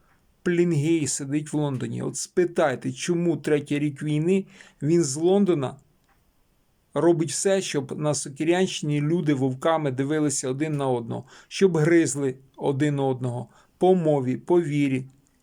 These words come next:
Чому він не приїжджає на Сокирянщину? Чому він не скаже в лице це все Альоні Троян? Поїде в Вашківці і просто їй це скаже в лице. Чому він не приїжджає на Сокирянщину? Він знає, що якщо він приїде на Сокирянщину,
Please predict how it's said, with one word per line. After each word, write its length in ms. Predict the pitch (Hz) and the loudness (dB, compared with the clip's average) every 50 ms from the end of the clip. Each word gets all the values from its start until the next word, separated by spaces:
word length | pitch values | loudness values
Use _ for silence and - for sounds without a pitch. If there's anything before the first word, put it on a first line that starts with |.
| _ _ _ _ _ _ _ _ _ _ _ _ _ _ _ _ _ _ _ _ _ _ _ _ _ _ _ _ | _ _ _ _ _ _ _ _ _ _ _ _ _ _ _ _ _ _ _ _ _ _ _ _ _ _ _ _
Чому 340 | _ - 202 208 220 247 240 | _ 0 2 2 4 4 4
він 140 | 226 196 170 | 4 4 2
не 80 | 160 139 | 2 -2
приїжджає 600 | 131 143 143 147 151 156 147 165 170 160 151 139 | -2 -2 0 0 0 0 0 0 0 0 0 -2
на 100 | 131 127 | -4 -6
Сокирянщину? 840 | - - 143 131 - 143 143 139 131 123 117 - - - 127 131 135 - - - _ | -6 -8 -10 -10 -8 -6 -4 -4 -4 -6 -8 -10 -12 -12 -12 -12 -12 -16 -20 -20 _
Чому 320 | _ - 196 190 226 262 254 | _ 0 2 2 4 4 4
він 100 | 226 185 | 4 2
не 120 | 160 156 | 2 0
скаже 420 | 156 - - 185 180 180 151 156 | -2 -4 -4 -2 0 0 0 0
в 60 | 147 135 | 0 0
лице 440 | 139 147 135 135 - 190 180 175 | 0 0 -2 -2 -2 -2 -2 -2
це 180 | 160 - - 135 | -2 -4 -6 -8
все 260 | 127 131 - - 170 | -8 -6 -2 0 2
Альоні 460 | 165 151 139 139 139 143 143 143 139 | 2 2 2 2 0 -2 -2 -4 -6
Троян? 480 | 135 135 - 131 131 135 127 120 120 117 | -6 -4 -2 -2 -2 -2 -2 -4 -6 -8
Поїде 400 | 113 _ 156 170 196 202 185 196 | -6 _ -2 0 0 2 2 2
в 60 | 190 | 4
Вашківці 600 | 196 208 202 185 - - 143 131 123 - - 151 | 4 4 2 2 0 -4 -6 -6 -6 -6 -6 -4
і 80 | 147 135 | -4 -4
просто 400 | 139 - 190 196 190 - - 165 | 0 2 2 2 2 0 -2 -2
їй 140 | 170 170 156 | -2 -2 -4
це 160 | - - 143 | -6 -8 -8
скаже 420 | 127 - - 160 156 147 123 143 | -10 -6 -2 0 0 0 0 -2
в 40 | 139 | -2
лице. 460 | 139 143 143 135 135 - - - - - _ _ _ - - - - _ | -2 -2 -2 -2 -4 -8 -10 -10 -12 -14 _ _ _ -20 -20 -20 -20 _
Чому 380 | _ - - 175 185 208 233 226 | _ -4 0 2 2 4 4 4
він 120 | 214 196 | 4 4
не 80 | 165 151 | 2 2
приїжджає 520 | 131 131 143 139 139 131 123 139 135 131 | -2 -2 -2 -2 0 0 0 -2 -2 -2
на 120 | 131 131 131 | -2 -4 -6
Сокирянщину? 800 | - - 123 - - 135 135 131 127 127 - - - - 127 135 | -6 -8 -12 -10 -6 -6 -4 -4 -4 -6 -8 -10 -10 -8 -6 -2
Він 160 | 156 175 190 | 0 0 0
знає, 340 | 175 151 151 156 139 131 127 | 0 0 -2 -2 -2 -2 -4
що 140 | 131 - 151 | -4 -6 -8
якщо 260 | 147 147 - - 170 | -8 -8 -4 -4 -4
він 140 | 165 165 151 | -4 -4 -6
приїде 400 | 151 - 151 160 170 170 156 165 | -6 -6 -4 -4 -2 -2 -2 -4
на 140 | 156 151 147 | -2 -4 -4
Сокирянщину, 840 | 127 - 156 143 - 175 175 175 175 165 - - - 127 117 117 | -6 -8 -10 -8 -4 -2 -2 0 -2 -4 -6 -8 -8 -8 -10 -10